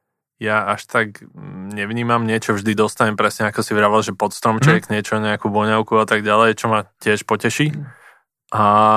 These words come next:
Speaker 1: ostatným som nakúpil darčeky celkom v predstihu. Aj keď som začal neskoro, ale nejak do týždňa som to zvládol a, a som rád, že nemusím čakať už pred žiadnou výdaňou, v žiadnom obchode sa nemusím motať, takže spokojný.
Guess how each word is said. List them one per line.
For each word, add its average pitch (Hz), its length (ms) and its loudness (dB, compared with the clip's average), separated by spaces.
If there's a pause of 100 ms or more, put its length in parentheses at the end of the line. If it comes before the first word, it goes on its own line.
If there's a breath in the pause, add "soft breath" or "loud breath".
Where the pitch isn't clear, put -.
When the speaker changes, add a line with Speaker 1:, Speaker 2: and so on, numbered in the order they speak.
(120)
Speaker 1:
ostatným 170 520 0
som 139 160 -2
nakúpil 123 420 2
darčeky 104 480 -2 (160)
celkom 113 320 -4
v 104 80 -10
predstihu. 110 520 0 (600)
Aj 107 100 -2
keď 110 160 -2
som 113 160 -2
začal 107 380 2
neskoro, 110 420 0
ale 104 220 4
nejak 104 220 -2
do 104 140 -4
týždňa 107 340 -2
som - 180 -6
to 110 120 0
zvládol 107 480 4
a, 107 160 6 (960)
a - 80 -14
som 113 180 -8
rád, 107 220 0
že 101 140 -6
nemusím 104 420 -6
čakať 104 380 -6
už 104 120 -6 (180)
pred 107 200 -4
žiadnou 107 360 -2
výdaňou, 110 760 0
v 101 60 -12
žiadnom 107 380 -2
obchode 107 380 -2
sa 110 180 -6
nemusím 107 400 -4
motať, 107 380 -2
takže 104 340 -6 (300)
spokojný. 107 540 -10